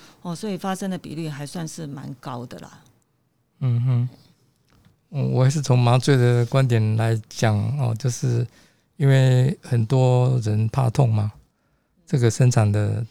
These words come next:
Speaker 2: 这-，这个痛哦，呃，被形容是女-，女性一辈子或许绝对忘不了的痛哦。
Speaker 1: 是啊，是啊。<laughs>
Speaker 2: 那么这个痛的，呃，要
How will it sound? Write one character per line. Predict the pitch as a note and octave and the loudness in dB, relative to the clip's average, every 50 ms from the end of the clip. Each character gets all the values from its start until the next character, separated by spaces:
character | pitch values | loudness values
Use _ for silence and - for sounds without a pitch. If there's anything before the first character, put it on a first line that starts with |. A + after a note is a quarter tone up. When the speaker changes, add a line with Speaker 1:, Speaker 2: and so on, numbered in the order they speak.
| - F#3+ | -10 -10
Speaker 2:
这-， | C#3+ - - A2+ A#2+ A#2 | -8 -6 -4 -4 -4 -4
这 | A2+ - C3 A#2 | -4 -4 -4 -2
个 | A#2 A2+ A2+ A2+ A2+ A#2 - | 0 0 -2 -2 -4 -6 -4
痛 | - A#2+ A#2 A2 G#2 | -2 -2 0 0 0
哦， | A2+ A#2 G#2 G2+ _ _ _ _ _ _ _ _ _ _ _ _ _ _ _ _ | -2 -2 -4 -6 _ _ _ _ _ _ _ _ _ _ _ _ _ _ _ _
呃， | - C3 A#2+ A2+ A2+ A2+ A2+ A2+ A2+ A2+ A#2+ - | -4 -2 0 0 0 0 -2 -2 -2 -4 -4 -2
被 | - B2+ | 0 0
形 | A2+ - - A#2+ | 0 2 2 2
容 | A#2 A2 G#2+ | 2 2 0
是 | - - B2+ A#2 A2+ A2+ C#3 F#3+ D#4+ | 0 -2 -2 -2 0 -2 -2 -4 -6
女-， | G#3 B2 G#2+ A#2 - - | -8 -8 -6 -8 -10 -6
女 | - A2 | -6 -6
性 | G2+ - C3+ A#2+ | -2 0 0 0
一 | A2+ A2+ | 2 2
辈 | B2+ B2 | 2 2
子 | A#2 G#2+ G#2 G#2 G#2+ B2+ - _ _ _ _ _ _ _ _ | 2 2 0 -4 -4 -6 -10 _ _ _ _ _ _ _ _
或 | - B2 | -6 -6
许 | A2 - A#2+ G#2+ A#2 A3 - - _ | -4 -2 -4 -4 -4 -6 -8 -10 _
绝 | - - B2 B2 | -4 0 0 2
对 | A#2+ D3 C3+ | 2 2 2
忘 | - C#3 A#2+ A#2+ | 4 2 2 2
不 | A#2 B2+ | 2 2
了 | A2+ A2 G#2 | 2 2 0
的 | G2+ G2+ | 0 -2
痛 | G2 - A#2+ A2+ G#2+ | -2 0 0 0 0
哦。 | G#2+ G#2 G2+ G2 - | -2 -4 -6 -6 -10
Speaker 1:
是 | - | -16
啊， | - - _ _ _ _ _ _ _ _ _ _ _ _ _ _ _ | -20 -20 _ _ _ _ _ _ _ _ _ _ _ _ _ _ _
是 | A3 | -20
啊。 | G#3+ - - - _ _ _ | -20 -20 -20 -20 _ _ _
<laughs> | _ _ _ | _ _ _
Speaker 2:
那 | - D#3 D3 D3 | -4 2 4 6
么 | D3 C#3 C3+ C3 | 6 6 6 4
这 | - - D#3+ | 4 2 4
个 | D3 D3+ | 4 2
痛 | C3 - D#3+ D3+ C#3+ C#3 C3+ C3+ C3 B2+ B2 B2 - - _ _ _ | 2 6 6 6 8 8 6 6 6 4 2 2 -2 -6 _ _ _
的， | - D3 B2 A#2+ A#2+ A#2 A#2 A#2 C3+ - - B3+ _ _ _ C#4+ | 0 2 4 6 6 4 4 0 -2 -6 -16 -20 _ _ _ -4
呃， | F#3 B2+ A#2+ A#2 A#2+ A#2 A#2 A#2 A#2 A#2+ B2 A#2+ B2+ - D3 E3 - - - _ _ _ _ | -2 0 2 2 2 2 2 0 0 0 -2 -2 -4 -4 -6 -8 -12 -18 -20 _ _ _ _
要 | - B3 D3+ | -2 -2 -2